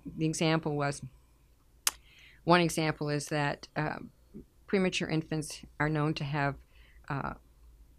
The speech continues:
lung problems or breathing problems later on, particularly something that looks like asthma.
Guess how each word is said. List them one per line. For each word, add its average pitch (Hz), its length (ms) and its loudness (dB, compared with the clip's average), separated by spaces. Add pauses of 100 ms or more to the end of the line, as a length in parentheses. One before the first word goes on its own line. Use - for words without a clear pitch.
(360)
lung 165 220 6
problems 147 560 2
or 131 80 0
breathing 156 340 2
problems 139 420 0
later 139 240 0
on, 131 160 0
particularly 156 380 -8
something 143 380 -2
that 135 100 -4
looks 131 200 -8
like 131 180 -4
asthma. 139 480 -4